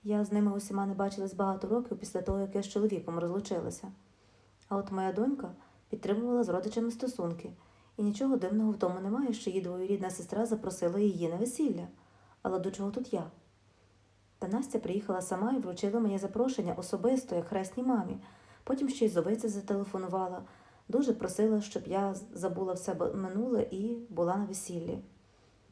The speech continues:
Я не дуже хочу туди йти, бо не хочу бачити свого колишнього чоловіка. Ми з ним прожили тринадцять років, а потім він надумав йти з сім'ї. Робив це гучно, з розмахом. Ділив усе до дрібниць.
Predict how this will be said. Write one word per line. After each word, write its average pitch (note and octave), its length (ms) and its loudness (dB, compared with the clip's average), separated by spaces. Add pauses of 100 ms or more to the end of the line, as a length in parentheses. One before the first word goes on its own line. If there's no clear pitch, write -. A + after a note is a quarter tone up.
(360)
Я G3 200 0
не G#3 100 4
дуже A3 200 2
хочу - 260 -2
туди F#4 160 2
йти, A#3 160 4
бо G#3+ 120 2
не F#3+ 100 -2
хочу A3 240 2
бачити G#3+ 280 2
свого G#3+ 260 2
колишнього G#3+ 420 4
чоловіка. A3+ 560 -2 (420)
Ми G3 140 2
з G#3 80 0
ним G#3 120 6
прожили G#3 380 4
тринадцять G3+ 460 -2
років, A3+ 340 2 (380)
а F#3+ 80 -4
потім A#3 360 2
він F#3 80 0
надумав G3 320 2
йти G3 180 -4
з - 120 -6
сім'ї. F3 380 -4 (440)
Робив F3 280 2
це B3+ 160 0
гучно, F3+ 520 -4
з - 120 -4
розмахом. F3+ 600 0 (460)
Ділив F3+ 460 2
усе G3 240 0
до G3 80 0
дрібниць. F3 560 -4